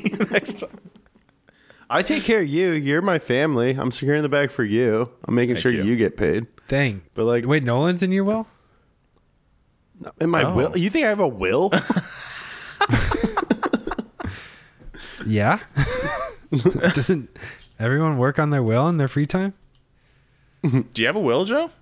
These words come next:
Speaker 1: Is that what you're telling us?
Speaker 3: I mean, it's a working
Speaker 2: Joe,
Speaker 3: will.
Speaker 2: can I be in your will?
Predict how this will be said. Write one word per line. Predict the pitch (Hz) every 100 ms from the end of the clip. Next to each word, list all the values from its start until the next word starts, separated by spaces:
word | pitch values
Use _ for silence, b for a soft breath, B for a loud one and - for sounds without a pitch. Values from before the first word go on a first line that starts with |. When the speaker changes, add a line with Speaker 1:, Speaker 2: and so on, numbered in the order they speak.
| _ _ _ -
Speaker 1:
Is | 101
that | 117
what |
you're | 156
telling | 151 127 147
us? | 190
Speaker 3:
I | 285
mean, | 254 185
it's | 175 165
a |
working | 139 135 165 170
Speaker 2:
Joe, | 117
Speaker 3:
will. | 104 120
Speaker 2:
can | 175
I |
be | 196 254
in |
your | 220 214
will? | 131 117 196